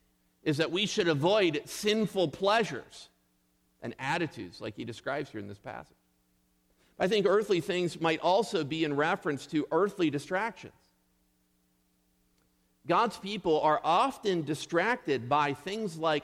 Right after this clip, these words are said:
a love of money or honor or even mundane material things.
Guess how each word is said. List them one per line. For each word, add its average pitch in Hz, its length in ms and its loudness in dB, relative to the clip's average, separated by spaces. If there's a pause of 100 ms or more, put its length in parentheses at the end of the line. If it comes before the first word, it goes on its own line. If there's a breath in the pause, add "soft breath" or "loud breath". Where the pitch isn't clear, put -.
(120)
a 147 100 0
love 175 440 2
of 143 300 -2
money 190 400 0 (1080)
or 160 360 4
honor 214 460 4 (1000)
or 175 160 2
even 220 560 2
mundane 240 880 2
material 220 720 2
things. - 600 -6